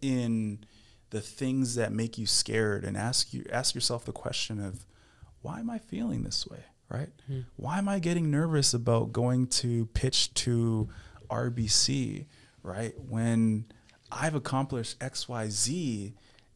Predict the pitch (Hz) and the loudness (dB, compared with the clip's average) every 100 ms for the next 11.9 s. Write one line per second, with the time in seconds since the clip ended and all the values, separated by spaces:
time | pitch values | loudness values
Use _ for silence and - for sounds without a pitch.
0 | - 123 117 113 107 101 - - 117 127 | -6 -4 -2 -2 -4 -8 -14 -18 -8 0
1 | 196 - 170 151 131 131 165 160 123 - | 0 2 0 2 2 4 4 6 4 4
2 | - 117 113 110 107 - 143 135 120 107 | 2 2 2 0 -2 -2 -2 -4 -6 -10
3 | - - - - 185 190 104 104 - 208 | -12 -8 -6 0 2 2 0 -4 -4 0
4 | - - 123 170 220 226 202 277 262 - | 2 0 0 -2 -2 -2 0 -2 -2 -6
5 | - - 131 135 120 - - 123 - 110 | -8 -6 -6 -6 -6 -12 -8 -6 -4 -4
6 | 131 151 113 107 104 120 120 107 92 120 | -2 0 -2 -2 -4 -2 0 -2 -2 -2
7 | 165 - 104 123 - - - - - - | -2 -4 -8 -10 -12 -20 -20 -18 -4 -2
8 | 98 - - 131 117 - 131 131 110 101 | -2 -2 -2 -2 -6 -4 -4 -4 -8 -8
9 | - - 151 107 101 107 113 151 135 - | -6 -6 -6 -4 -4 -4 -4 -4 -4 -4
10 | 123 113 104 110 104 101 156 165 123 113 | -2 -2 -4 -6 -4 -2 0 0 -2 -4
11 | - - 190 208 143 - 123 113 | 0 0 0 0 -4 -4 -6 -6